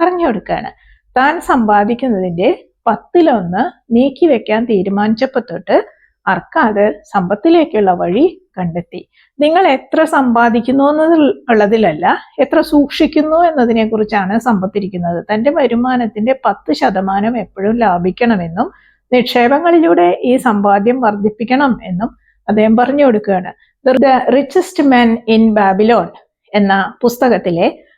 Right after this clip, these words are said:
ഒന്നാം അധ്യായം നൽകുന്ന പ്രധാന സന്ദേശങ്ങൾ ഇവയൊക്കെയാണ്. വരുമാനത്തിന്റെ പത്ത് ശതമാനം സൂക്ഷിക്കുക, പണം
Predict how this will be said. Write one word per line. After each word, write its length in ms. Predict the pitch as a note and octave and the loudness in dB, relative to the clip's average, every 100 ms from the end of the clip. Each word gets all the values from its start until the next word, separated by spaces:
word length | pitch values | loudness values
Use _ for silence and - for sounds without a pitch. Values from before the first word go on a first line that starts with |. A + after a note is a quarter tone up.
| _ | _
ഒന്നാം 460 | - B3+ C#4+ F4 F#4 | 0 2 2 2 2
അധ്യായം 540 | C#4 - A#3+ A3+ G#3+ | 0 2 2 2 2
നൽകുന്ന 420 | G3+ F#3+ G3 G3 F#3+ | 0 -2 -2 -2 -2
പ്രധാന 560 | G3+ G#3+ - B3+ D#4+ | -2 -2 0 0 0
സന്ദേശങ്ങൾ 720 | F4 B3 G3 F#3+ F3 F#3+ F#3+ | 0 0 -2 -4 -6 -4 -2
ഇവയൊക്കെയാണ്. 680 | F#3 F3+ F3 F#3+ F3+ E3 F3 _ _ _ - | -2 -2 -4 -6 -8 -8 -16 _ _ _ -2
വരുമാനത്തിന്റെ 800 | A3+ B3+ C#4 B3+ A3+ G#3+ G#3 G3+ | 2 2 2 2 2 0 0 0
പത്ത് 240 | G#3+ A3 D#4 | -2 -2 -2
ശതമാനം 600 | D4+ A#3+ G3 F#3+ F#3 F3 | 0 0 0 -2 -6 -8
സൂക്ഷിക്കുക, 760 | - G3 - G#3 - F3 - _ _ _ _ _ - | -6 -6 -4 -8 -4 -4 -6 _ _ _ _ _ -4
പണം 460 | G3+ G3+ G#3+ G3+ | 0 2 0 -2